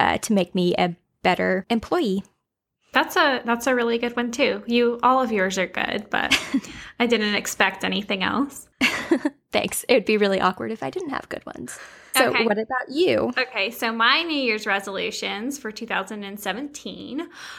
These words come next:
Speaker 2: are a little bit different. I didn't group them into different categories like you did. And mine are mainly, like, do this rather than just adding, you know, like, to my everyday life. So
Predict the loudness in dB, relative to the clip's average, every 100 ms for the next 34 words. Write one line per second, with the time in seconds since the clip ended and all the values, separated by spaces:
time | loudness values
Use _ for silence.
0 | 0 4 6 6 4 4 4 4 2 2
1 | 0 2 2 2 0 0 2 2 2 0
2 | 0 -4 -4 -4 -6 -6 -10 _ 0 2
3 | 2 0 0 -2 -6 -6 -10 -4 -4 -4
4 | -10 -20 -20 -4 -2 4 4 4 0 0
5 | 0 -2 -4 0 0 -2 -10 -20 _ _
6 | 0 2 2 2 2 0 -8 -18 -18 -20
7 | -20 0 4 4 2 -2 -4 -6 -8 -10
8 | -2 2 2 4 0 -2 -10 -20 _ _
9 | -8 -6 -6 -8 _ -6 -6 -8 _ -4
10 | 2 2 4 2 0 -4 -4 -4 -6 -8
11 | -4 -2 -2